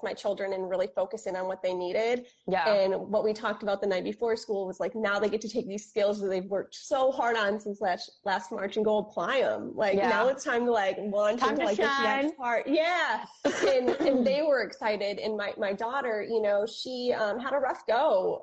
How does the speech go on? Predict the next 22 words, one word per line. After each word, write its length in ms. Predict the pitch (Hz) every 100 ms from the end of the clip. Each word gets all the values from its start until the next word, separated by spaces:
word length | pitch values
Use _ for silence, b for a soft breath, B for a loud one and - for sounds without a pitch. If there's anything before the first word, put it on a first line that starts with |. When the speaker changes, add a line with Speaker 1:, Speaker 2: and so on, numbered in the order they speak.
| -
Speaker 1:
uh, 300 | 185 175 147
with, 180 | 208 202
with 180 | 214 214
school 540 | - 196 170 170 - _
in, 140 | 214 202
in 120 | 208
the 40 | 185
beginning. 520 | 185 165 170 226 - - -
Speaker 2:
Yeah. 100 | -
Speaker 1:
It 60 |
was 120 | 226
really, 300 | 214 220 220
really 240 | 214 214 214
tough. 500 | 254 240 185 214 - _ _ _
She 220 | - 208
hated 320 | 208 202 202
it. 180 | - - -
<laughs> 280 | 339 - -
You 160 | 320
know, 200 | 294 214
she, 300 | 240 285 226
she, 440 | 240 240 214 214